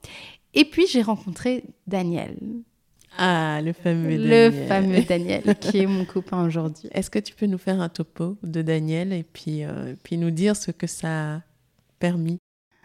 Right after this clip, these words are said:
Speaker 1: Daniel,
Speaker 2: de faire une telle
Speaker 1: euh,
Speaker 2: rencontre,
Speaker 1: est
Speaker 2: hein ?
Speaker 1: quelqu'un,
Speaker 2: C'est un diamant brut, hein.
Speaker 1: C'est incroyable.
Speaker 2: Je l'ai rencontré et, euh, mon mari, qui est un, un esprit très cartésien, un ingénieur, un pur de dur,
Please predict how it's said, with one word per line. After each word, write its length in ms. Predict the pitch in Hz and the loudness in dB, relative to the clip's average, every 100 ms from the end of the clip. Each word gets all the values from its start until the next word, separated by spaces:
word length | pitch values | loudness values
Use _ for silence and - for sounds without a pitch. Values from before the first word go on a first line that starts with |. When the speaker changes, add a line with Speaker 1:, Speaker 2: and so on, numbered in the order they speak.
| _ _ - | _ _ -2
Speaker 1:
Daniel, 560 | 190 220 220 262 277 | 4 6 8 8 8
Speaker 2:
de 60 | 240 | 6
faire 100 | 180 | 4
une 100 | 175 | 4
telle 40 | 170 | 4
Speaker 1:
euh, 60 | |
Speaker 2:
rencontre, 360 | 160 151 - 156 | 2 -2 -4 0
Speaker 1:
est 280 | 196 196 190 | 2 4 2
Speaker 2:
hein ? 40 | 185 | 2
Speaker 1:
quelqu'un, 920 | 208 196 190 - 226 226 233 240 240 - - | 0 0 -2 -4 -2 0 0 0 -2 -6 -8
Speaker 2:
C'est 120 | - | 0
un 100 | 175 | 2
diamant 340 | 185 208 202 175 | 4 4 4 0
brut, 360 | 151 156 - | -2 -8 -10
hein. 140 | 147 180 _ | -12 -12 _
Speaker 1:
C'est 320 | - - 202 | -8 2 2
incroyable. 800 | 196 190 - 185 175 165 160 180 185 _ _ | 2 -2 -4 -4 -4 -4 -4 -6 -10 _ _
Speaker 2:
Je 160 | 165 170 | -4 0
l'ai 120 | 175 | 0
rencontré 880 | 175 180 180 175 - 196 208 202 180 | 0 -2 -4 -6 -8 -4 -4 -4 -6
et, 320 | - 170 165 160 | -4 -2 0 -2
euh, 100 | 160 | -4
mon 140 | 165 | -4
mari, 360 | 170 175 190 190 | -4 -2 -2 -4
qui 200 | - 160 | -6 -8
est 220 | 156 165 | -6 -6
un, 420 | 156 151 147 160 - _ - - _ _ _ _ _ _ _ _ _ _ | -6 -6 -8 -10 -14 _ -20 -20 _ _ _ _ _ _ _ _ _ _
un 100 | 190 | 4
esprit 320 | 190 - 196 | 4 2 -2
très 220 | - - 226 | -2 -2 0
cartésien, 640 | 214 - 175 160 165 170 | -2 -2 -4 -2 0 0
un 140 | 180 175 | 2 2
ingénieur, 600 | 175 170 170 170 180 175 | 2 2 0 0 0 -2
un 80 | 151 | -6
pur 300 | - 214 196 | -4 0 0
de 140 | 170 | 0
dur, 340 | 147 151 165 | -2 -6 -6